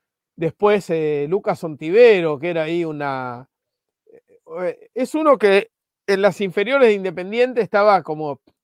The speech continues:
así por debutar y ser un, se esperaba que fuera un gran delantero, no pasó nunca nada después.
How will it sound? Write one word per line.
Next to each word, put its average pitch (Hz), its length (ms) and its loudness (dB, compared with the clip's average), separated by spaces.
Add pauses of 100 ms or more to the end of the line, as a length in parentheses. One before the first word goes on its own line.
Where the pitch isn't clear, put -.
(360)
así 165 280 -8
por 156 180 -6
debutar 185 680 4
y 139 220 -6
ser 160 240 -4 (800)
un, 120 440 -20 (680)
se - 180 -18
esperaba 156 320 0
que 139 100 -4
fuera 165 200 -2
un 151 80 -6
gran 165 200 0
delantero, 160 560 -4
no 143 140 -6
pasó 151 280 -2
nunca 151 340 -6
nada 165 300 2
después. 175 560 0